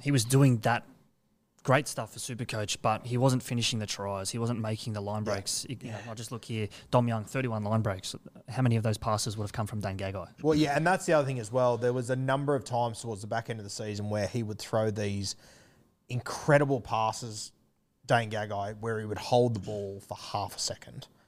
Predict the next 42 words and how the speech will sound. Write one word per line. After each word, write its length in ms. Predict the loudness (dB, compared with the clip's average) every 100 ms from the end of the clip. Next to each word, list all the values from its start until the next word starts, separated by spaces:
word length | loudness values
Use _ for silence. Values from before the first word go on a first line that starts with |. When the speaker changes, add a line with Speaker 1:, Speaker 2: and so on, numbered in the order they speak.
| _ -12
Speaker 2:
and 120 | -6
create 380 | 0 0 0 -6
space. 440 | -4 -2 -2 -6
And 280 | -6 -4 -4 -8 -20 _
quite 280 | 6 8 8
often 240 | 2 -4
they 120 | -6 -6
don't 420 | -8 -8 -10 -6
give 220 | -6 -2
the 100 | -4
attacking 400 | -2 -6 -6 -10
stats 340 | -4 -4 -4
for 80 | -2
that, 300 | 2 0 0
which 160 | 0 2
I 120 | 2
get, 300 | 2 -2 -2
and 80 | -6
it's 120 | -8
how 120 | -6
Supercoach 500 | -6 -8 -10 -10 -10
works. 420 | -6 -6 -6 -8 -20 -20 -20 -20 -20 -6
But 120 | -4
Christ, 360 | 4 4 4 0
I 80 |
reckon 200 | -2 0
if 120 | -2 -2
you 60 |
had, 260 | 0 -2 -2
like, 320 | -2 -4 -6 -8
a 100 | -8
rugby 380 | 0 2 2 -2
league 340 | -4 -4 -4 -4
mind 360 | -4 -4 -4
sitting 300 | -6 -8 -6
there 140 | -4 -4
scoring 420 | -2 0 0 -2
instead 220 | -4 -4
of 60 | -4
a 40 |
Supercoach 540 | -4 -4 -4 -6 -6
mind, 400 | -6 -4 -2 -4